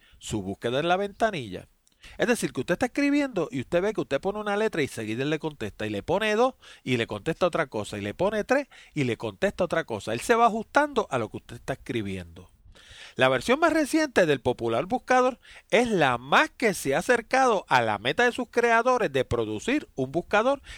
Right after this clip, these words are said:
que sea capaz de leer los pensamientos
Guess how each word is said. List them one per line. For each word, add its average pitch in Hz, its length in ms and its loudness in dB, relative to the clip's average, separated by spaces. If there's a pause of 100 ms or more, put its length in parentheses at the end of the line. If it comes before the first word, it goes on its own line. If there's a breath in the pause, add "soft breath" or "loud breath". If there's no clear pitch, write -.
que 120 140 0
sea 156 240 2
capaz 233 360 2
de 180 180 4
leer 147 380 2
los 185 220 6
pensamientos 135 1120 -2